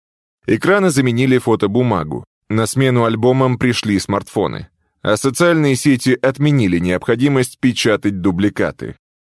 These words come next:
И Kodak пошла ко дну. Все это явственно говорит о том, что главный вопрос, который мы должны себе задать, не как максимально быстро провести трансформацию компании,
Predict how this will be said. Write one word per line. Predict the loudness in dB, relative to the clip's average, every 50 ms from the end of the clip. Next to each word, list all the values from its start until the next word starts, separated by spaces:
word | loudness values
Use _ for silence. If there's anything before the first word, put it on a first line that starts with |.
| _ _ _
И | -2 0 0 0
Kodak | 0 2 2 2 2 4 2 0 0 -2 -10 -4
пошла | -4 -4 -4 -2 -2 -2 -2 -2
ко | -2 -4 -6
дну. | -4 -4 -8 -8 -8 -10 _ _ _ _ _ _ _ _ _ _ _ _ _ _ _ _ _ _ -8
Все | -2 2 2 2
это | 4 4 4
явственно | 4 4 2 0 -2 -4 -2 -2 0 0
говорит | 2 2 2 2 2 2 0
о | 0
том, | 2 2 0 0
что | 0 -2 2 2 2 2
главный | 2 2 2 2 2 2 0 -2 -2
вопрос, | 0 0 -2 0 0 0 0 0 0
который | -2 -2 0 0 0 0 0
мы | 0 2
должны | 2 2 2 2 0 -2 -4 -2
себе | -2 -2 0 0 0
задать, | 2 0 0 2 2 0 0 0 -6 -14 -20 _ _ _ _ _ _ _ _ _ _
не | -4 -2 0 2 2 0 -2 -4 _ _
как | -2 -2 0 0 -2 -2
максимально | -2 -2 -2 -2 0 0 0 2 2 2 2 2 0 0 -2
быстро | 0 0 0 0 0 -2 -2 -2 -2
провести | 0 0 0 0 0 0 -2 -2 -4 -4
трансформацию | -2 -2 -4 -4 0 -2 -2 0 0 -2 -2 0 -2 0
компании, | 0 0 -2 0 0 0 0 -2 -4 -8 -10 -12 -14